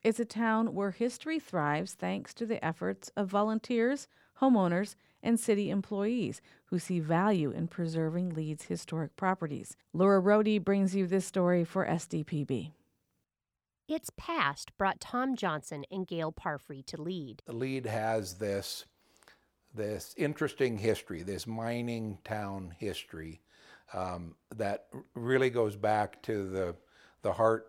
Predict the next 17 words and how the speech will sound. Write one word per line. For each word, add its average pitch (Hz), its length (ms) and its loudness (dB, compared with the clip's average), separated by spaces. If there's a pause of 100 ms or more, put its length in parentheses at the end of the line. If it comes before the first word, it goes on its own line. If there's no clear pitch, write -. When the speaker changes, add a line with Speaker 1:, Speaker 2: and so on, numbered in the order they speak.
Speaker 3:
and 95 240 -6
soul 101 640 0
of 95 520 -4
what 104 340 -2
the 101 60 -4
mining 95 460 -4
industry 92 500 -8
was 90 180 -8
all 82 200 -6
about, 85 360 -8
and 92 140 -8
of 90 100 -12
course - 320 -6
the, 87 240 -8 (340)
the 98 120 -6
g-, 85 200 -14 (100)
the 98 220 -2